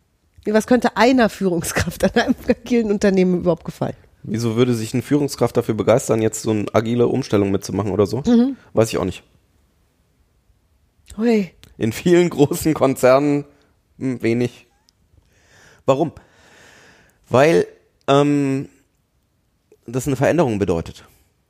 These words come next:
Speaker 2: Also da, wo, ähm, viele Führungskräfte, gerade in großen Konzernen, haben ja ein bestimmt-, Menschen, ganz allgemein,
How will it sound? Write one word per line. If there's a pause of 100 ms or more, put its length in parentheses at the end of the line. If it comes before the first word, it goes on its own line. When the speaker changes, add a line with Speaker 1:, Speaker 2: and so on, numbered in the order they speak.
(460)
Speaker 2:
Also
da,
wo,
ähm,
viele
Führungskräfte,
gerade
in
großen
Konzernen, (440)
haben
ja
ein
bestimmt-, (960)
Menschen, (100)
ganz
allgemein,